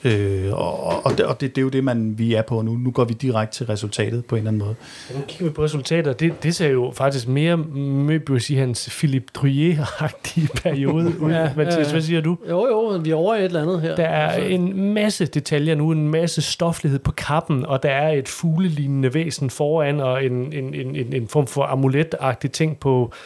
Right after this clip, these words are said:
Speaker 2: væsenets brystkasse, så er der sådan et hoved, der, der sådan begynder at ligne et, et, et, et rødt Yoda-hoved bagfra. Og, øh, vi er i en mark af et eller andet, og så er der stadigvæk
Speaker 3: Sådan
Speaker 2: det der
Speaker 3: efterårsfarver.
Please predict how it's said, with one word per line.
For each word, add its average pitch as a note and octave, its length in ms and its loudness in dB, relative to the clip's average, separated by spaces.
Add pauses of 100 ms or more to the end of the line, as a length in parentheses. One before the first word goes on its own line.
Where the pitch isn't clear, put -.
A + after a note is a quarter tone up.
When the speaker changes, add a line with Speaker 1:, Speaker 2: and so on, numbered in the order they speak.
(280)
Speaker 2:
væsenets D#3 380 0
brystkasse, C#3+ 640 0
så E3 120 0
er - 20 -2
der D3+ 60 0
sådan D#3+ 140 0
et D3 60 2
hoved, D#3 320 2
der, D3+ 100 2 (180)
der D3+ 80 4
sådan D#3 160 -2
begynder D3 280 2
at C#3 60 0
ligne D#3 200 4
et, C3 140 0
et, C3+ 160 -4
et, C3+ 140 -4
et C#3 240 -2
rødt D3+ 300 2
Yoda-hoved C3 680 2
bagfra. C3 600 -2 (460)
Og, D3 380 2
øh, F3 520 0
vi D3+ 100 2
er D#3 60 4
i D#3+ 120 2
en E3 120 4
mark C#3 460 0
af D#3 680 -4
et D3 100 4
eller D3 160 2
andet, D3 440 2 (220)
og C#3 140 0
så E3 100 0
er D3+ 40 4
der - 80 -4
stadigvæk D#3 340 0
Speaker 3:
Sådan E3 100 -2
Speaker 2:
det E3+ 100 2
der D3 60 0
Speaker 3:
efterårsfarver. C#3+ 880 2